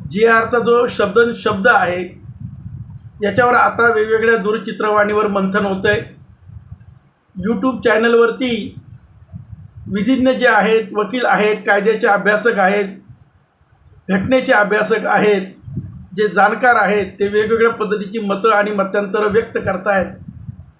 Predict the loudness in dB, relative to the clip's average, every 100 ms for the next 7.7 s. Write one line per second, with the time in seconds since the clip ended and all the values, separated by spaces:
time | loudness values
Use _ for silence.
0 | _ _ _ -8 -2 0 2 0 -2 -2
1 | 2 2 4 0 0 -4 -8 -18 -20 _
2 | _ -2 0 2 2 2 2 -2 0 0
3 | 0 -4 -2 0 0 0 -2 -4 -8 -14
4 | _ _ _ _ _ _ _ _ _ -10
5 | 0 2 2 0 2 2 0 0 0 2
6 | 4 4 2 2 0 2 2 2 0 0
7 | 0 0 0 0 0 -2 -4